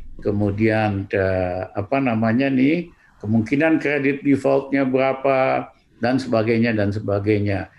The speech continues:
Current account-nya gimana? Kejadian semua. Pada waktu itu Rizal Ramli dibantah oleh Menteri Keuangan pada waktu itu, Mari Muhammad, oleh Gubernur Bank Sentral waktu itu, dan sebagainya. Saya sih udah biasa, ya, karena,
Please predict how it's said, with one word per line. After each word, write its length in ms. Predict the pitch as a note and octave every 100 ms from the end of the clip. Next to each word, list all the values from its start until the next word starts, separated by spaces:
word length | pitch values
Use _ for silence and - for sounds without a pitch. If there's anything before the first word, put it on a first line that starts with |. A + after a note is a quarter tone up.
| _
Current 400 | - A#2+ B2 B2
account-nya 400 | B2+ C3+ C3 C3+
gimana? 400 | C#3 C3 F3 D3+
Kejadian 560 | A#2+ E3 D#3+ F3 F#3 F3+
semua. 640 | D#3+ G3+ A3+ C#3 E3 - _ _ _ - - - - D3
Pada 160 | C#3+
waktu 480 | C#3+ B2 - A#2 A2
itu 160 | G3 G#3+
Rizal 320 | D3+ C3 A2
Ramli 320 | G#2 F#2+ F#3+
dibantah 960 | D3 G2+ A#2 D#3+ F#3 F3 - - - _ -
oleh 160 | G#2+ G#2
Menteri 480 | G#2+ G#2 A2 B2 B2+
Keuangan 640 | A2+ A#2 A#2 A#2+ A#2+ A2
pada 240 | A2 A2
waktu 400 | G#2 G2 G#2+ A2
itu, 400 | C3 E3 C#3 A2+ - _ _ G2+
Mari 240 | G#2 A2
Muhammad, 640 | A2 A2 C#3+ D#3+ D#3 -
oleh 160 | G2+ G#2+
Gubernur 560 | G#2 G2+ G#2+ C3 D3 A2+
Bank 160 | A#2+
Sentral 480 | A#2 B2+ B2 C#3+ C#3
waktu 400 | A2+ - C3+ C#3
itu, 240 | D#3+ A#2+ - - -
dan 240 | A#2+ D#3
sebagainya. 640 | D#3+ C#3 C3+ D3+ D3+ A#2 A#2
Saya 320 | E3+ G3+ G#3+
sih 80 | A#3
udah 240 | E3 C#3+
biasa, 640 | C#3+ F3 G#3 - B2 - - - - - - - - - - -
ya, 320 | G2+ A2+ E3+
karena, 640 | - C3+ B2 D3+ G#3 B3